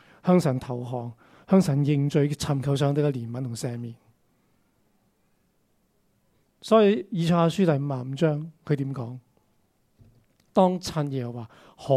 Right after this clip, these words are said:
尋求嘅時候，你就要尋求佢。當離棄自己嘅道路，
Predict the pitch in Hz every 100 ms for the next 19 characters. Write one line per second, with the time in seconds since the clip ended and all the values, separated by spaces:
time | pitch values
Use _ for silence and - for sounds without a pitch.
0 | 151 214 - 135 135 135 143 - 123 120
1 | 117 _ _ _ _ - 131 127 127 117
2 | 120 120 - 131 _ _ _ _ _ _
3 | _ _ _ _ _ - - _ _ _
4 | _ _ _ _ _ _ _ _ _ _
5 | _ _ - 190 185 131 135 120 127 143
6 | 139 123 123 123